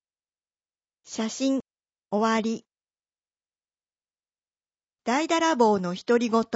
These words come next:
万国共通、実測図とは。埋蔵文化財の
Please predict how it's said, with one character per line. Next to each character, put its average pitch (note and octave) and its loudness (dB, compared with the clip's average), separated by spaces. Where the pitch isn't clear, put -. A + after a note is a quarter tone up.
万 D#4 -2
国 B3+ -2
共 G#3+ 2
通、 G3+ 0
実 A3 -2
測 D#4+ -2
図 G#3 -12
と G3 2
は。 F3 -2
埋 C4 -2
蔵 D#4+ 0
文 D#4+ -4
化 D#4+ 0
財 G#3 -2
の G3 -4